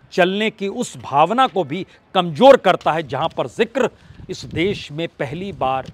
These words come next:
एक आदिवासी महिला प्रधानमंत्री बनी है। इससे बेहतरीन कुछ हो नहीं सकता है, लेकिन राजनीति का जिक्र होगा तो प्रधानमंत्री का नाम ही हर कोई ले लीजिए। शायद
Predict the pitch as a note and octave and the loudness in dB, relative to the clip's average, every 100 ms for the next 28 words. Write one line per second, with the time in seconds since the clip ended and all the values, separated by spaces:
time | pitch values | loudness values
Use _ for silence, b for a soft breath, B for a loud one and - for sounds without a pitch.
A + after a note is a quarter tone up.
0 | - C#3 C#3+ - - C3 C3 C3 B2 C#3 | -10 -10 -10 -16 -8 -6 -6 -6 -6 -8
1 | - F#3+ A#2+ A#2 F#3+ D3 - b b - | -10 -16 -16 -14 -10 -10 -12 b b -20
2 | - - C#3 C#3 A#2+ - - D3 A2+ F2 | -18 -14 -12 -12 -12 -16 -14 -14 -14 -18
3 | E2+ - _ _ - _ _ _ _ - | -20 -20 _ _ -20 _ _ _ _ -20
4 | - - A#3+ - C#4 G3+ F3 F#3 G#3+ A#3 | -20 -8 -8 2 4 4 2 0 -2 -2
5 | - A3 - - A3+ G#3 F#3 - E3+ - | -2 -6 -6 0 2 2 0 -2 -4 2
6 | F#3+ F3 C#3+ D#3+ D#3 B3+ A#3 b b b | 4 4 0 -2 0 0 0 b b b
7 | - - C#3+ D3+ B2+ D#3 F3+ A3+ F#3+ D3+ | -16 -4 2 2 2 -6 -6 -4 0 0
8 | D3+ G3+ F3+ D3 D#3 D#3+ D#3 D#3 - A2 | 0 -4 -2 -2 0 0 -2 -6 -10 -8
9 | D3+ D3+ C3 B2 D3 C#3 B2 B2 B2+ A#2+ | -8 -8 -10 -10 -10 -6 -6 -6 -8 -8
10 | F3 - b - F#3 F#3 G3 G3+ D#3 C3 | -10 -12 b 0 2 4 2 2 0 -4
11 | A#2 A2 G#2+ F#2+ E2 _ b - - D#3+ | -6 -10 -16 -20 -20 _ b -18 0 4
12 | F3 E3 | 4 2